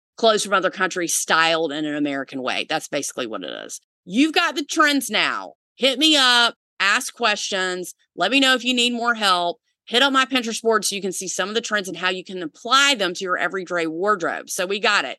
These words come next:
Color, orange, purple, metallics,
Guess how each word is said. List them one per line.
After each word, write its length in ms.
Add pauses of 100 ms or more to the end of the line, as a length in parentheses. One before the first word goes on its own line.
Color, 640 (220)
orange, 680
purple, 720 (260)
metallics, 920